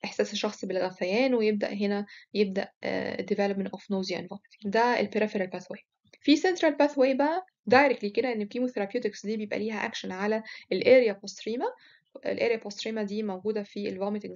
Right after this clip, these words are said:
center في الميدالا، يعني في ال سي ان اس، فتبدأ تأكتيفيت ال vagus nerve إن هو ريليز حاجة اسمها substance P، و substance P ده بيأكت على حاجة اسمها urocanine receptor subtype one، فيبدأ برضو يحصل ر-، يعني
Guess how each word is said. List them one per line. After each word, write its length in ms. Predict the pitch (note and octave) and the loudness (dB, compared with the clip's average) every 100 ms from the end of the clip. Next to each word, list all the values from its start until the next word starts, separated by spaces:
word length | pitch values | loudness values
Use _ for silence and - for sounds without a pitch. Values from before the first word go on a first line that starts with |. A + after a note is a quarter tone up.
| F#3+ | -8
center 340 | G3+ G3+ F#3+ | -6 -6 -10
في 80 | G3 | -8
الميدالا، 400 | E3+ F3 B3 A4 B4+ - _ | -6 -2 0 0 -2 -10 _
يعني 180 | A3 F#3+ | -6 -6
في 40 | F3+ | -8
ال 100 | E3+ | -10
سي 180 | - | -6
ان 60 | - | -4
اس، 300 | - B4 - - - - | -2 -4 -6 -20 -20 -20
فتبدأ 500 | - B3 B3+ G#3 - | -2 2 2 2 0
تأكتيفيت 580 | - G3+ - G#3 A3+ - | -2 -8 -4 -2 -2 -2
ال 160 | G3 F#3+ | -6 0
vagus 260 | G#3+ G3+ | 0 0
nerve 280 | G3+ G#3+ G3+ | -2 -2 0
إن 80 | F#3+ | -2
هو 140 | G3 | 0
ريليز 360 | G3+ F#3+ G3+ G3+ | 0 0 -2 -2
حاجة 140 | G3 | -4
اسمها 240 | G3+ G3+ G3 | -4 -4 -6
substance 460 | G#3 G3+ - F3 | -6 -6 -8 -10
P، 160 | - E4+ A#4 - - - | -4 2 2 2 -12 -14
و 40 | B3+ | -4
substance 440 | C4+ B3+ - G3 | -2 -2 -4 -10
P 220 | - A3 | -6 -2
ده 160 | G#3 G#3+ | 0 0
بيأكت 720 | G#3 G3 G3 - - A3 - | 0 -4 -8 -6 -2 -2 -4
على 320 | F3 G#3 G#3 | -2 0 0
حاجة 240 | G3+ G#3+ G3+ | -2 -2 -2
اسمها 460 | G3 G3+ G#3 G#3 - G3 | -4 -4 -2 -6 -8 -4
urocanine 640 | F#3+ F#3+ G#3+ G3 F#3+ F#3 | -4 -4 -4 -2 -2 -4
receptor 360 | - G3+ - - | -6 -6 -8 -10
subtype 480 | - G#3 - A#3 | -6 -6 -2 0
one، 100 | F#4 B4 - - - | -2 -4 -14 -20 0
فيبدأ 280 | C4 A3 G#3+ | 2 2 0
برضو 320 | A3+ A3+ A3 | 0 0 0
يحصل 280 | G#3 - F#3+ | -2 -2 -4
ر-، 180 | F#3+ - - - _ - | -4 -8 -14 -20 _ -12
يعني 380 | - - - | -8 -8 -10